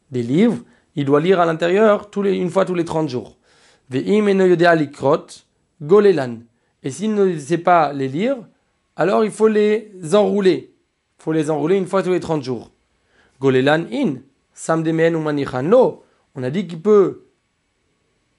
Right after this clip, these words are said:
il peut les, il faut les,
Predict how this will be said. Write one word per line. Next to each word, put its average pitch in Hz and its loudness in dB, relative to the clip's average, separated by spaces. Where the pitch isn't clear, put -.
il 151 -6
peut 208 4
les, 160 2
il 135 -10
faut 190 2
les, 147 0